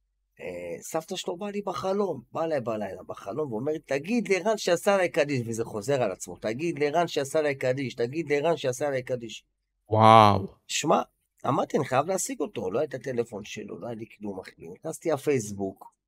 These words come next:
Speaker 1: מחפש את הטלפון שלו, אני אומר לו, אה, אני שולח לו הודעה, "רן, תקשר אליי דחוף, אני חייב לדבר איתך, מה איתך, טה, טה, טה, אני התחתנתי, זה איתך,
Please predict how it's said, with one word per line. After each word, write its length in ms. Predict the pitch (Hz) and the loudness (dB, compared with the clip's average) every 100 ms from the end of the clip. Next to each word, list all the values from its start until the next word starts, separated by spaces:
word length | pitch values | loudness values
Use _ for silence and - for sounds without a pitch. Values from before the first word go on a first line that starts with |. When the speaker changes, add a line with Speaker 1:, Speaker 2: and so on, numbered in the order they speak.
| _ _ _ _ _ | _ _ _ _ _
Speaker 1:
מחפש 260 | 110 139 | -6 -4
את 60 | 135 | -4
הטלפון 380 | 135 123 107 95 | 0 0 0 -8
שלו, 140 | 101 | -8
אני 100 | 95 | -6
אומר 200 | 104 120 | -2 -2
לו, 160 | 120 113 110 107 104 95 78 | 0 0 -2 -2 -4 -4 -4
אה, 260 | 98 95 | -4 -4
אני 120 | 95 | -6
שולח 260 | - 113 - | -6 -6 -4
לו 60 | 107 | -4
הודעה, 280 | 101 120 | -2 -2
"רן, 180 | 120 131 | 0 -2
תקשר 300 | 120 101 - | -2 -6 -4
אליי 160 | 123 110 | -2 -2
דחוף, 300 | 95 - - | -4 -8 -10
אני 80 | 117 | -8
חייב 180 | 120 101 | -6 -4
לדבר 240 | 95 95 | -4 -6
איתך, 180 | 92 110 | -8 -8
מה 140 | 151 | -6
איתך, 300 | 180 - 196 165 | -6 -6 -12 -10
טה, 100 | 175 | -10
טה, 160 | - 127 | -12 -10
טה, 260 | 185 175 156 127 - 110 104 | -8 -8 -10 -10 -8 -6 -6
אני 100 | 139 | -8
התחתנתי, 640 | - 131 131 156 - 151 | -14 -14 -12 -14 -12 -8
זה 100 | 165 | -6
איתך, 260 | 165 - | -6 -6